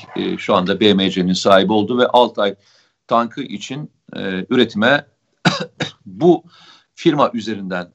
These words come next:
e, artık ilerlenmeye başlayacak. <coughs> İnşallah güzel sonuçlarını görürüz. Altay Tank'ın da sonuçlarını görürüz. Ama benim için ilgilendiren asıl konu savunma sanayi artık kendi rayında ilerleyebiliyor.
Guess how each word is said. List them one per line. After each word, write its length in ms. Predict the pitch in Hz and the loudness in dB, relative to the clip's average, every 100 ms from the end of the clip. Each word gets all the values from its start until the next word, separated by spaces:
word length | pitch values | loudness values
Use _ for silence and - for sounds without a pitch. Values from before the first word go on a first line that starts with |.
| _ - | _ -12
e, 240 | 92 87 | -10 -4
artık 420 | 104 101 - - | -2 -2 -4 -6
ilerlenmeye 600 | 113 107 95 92 104 123 | 0 2 2 0 2 2
başlayacak. 500 | 101 92 - 82 82 - _ - - _ _ - | 2 -2 -6 -10 -12 -16 _ -20 -20 _ _ 0
<coughs> 160 | - - 247 - 180 - _ _ _ _ _ _ _ _ - | 2 2 0 0 -4 -6 _ _ _ _ _ _ _ _ -12
İnşallah 520 | 190 226 220 226 220 _ _ _ _ _ _ _ _ _ - | -8 -4 -2 -2 -2 _ _ _ _ _ _ _ _ _ -14
güzel 320 | 113 117 180 | -6 0 2
sonuçlarını 480 | 180 170 - 180 180 | 0 -6 -6 -6 -4
görürüz. 380 | 170 120 101 - | -6 -6 -12 -4
Altay 360 | 120 120 123 110 | -2 0 -2 -2
Tank'ın 400 | 113 113 131 110 | -4 -6 -8 -2
da 180 | 107 - - _ _ | -2 -4 -16 _ _
sonuçlarını 440 | 117 113 113 107 | -6 -4 -2 -2
görürüz. 340 | 104 104 143 160 | 0 0 -2 2
Ama 200 | 175 170 | 4 6
benim 180 | 180 185 | 4 2
için 200 | - 139 | -6 -6
ilgilendiren 680 | 160 147 143 113 107 95 - | -4 -2 -2 0 -2 -2 -2
asıl 340 | 175 175 127 92 _ _ | -2 -2 -4 -8 _ _
konu 440 | 117 120 165 - _ _ _ _ | -6 -4 -4 -8 _ _ _ _
savunma 340 | - 147 160 175 | -4 0 2 2
sanayi 420 | 160 143 135 123 | 0 2 2 2
artık 320 | 135 131 123 | -2 -4 -8
kendi 360 | - 131 135 131 | -4 -4 -2 0
rayında 360 | 127 113 92 | 0 0 -4
ilerleyebiliyor. 840 | 92 113 127 120 117 107 123 131 | -2 2 2 2 0 -2 -2 -4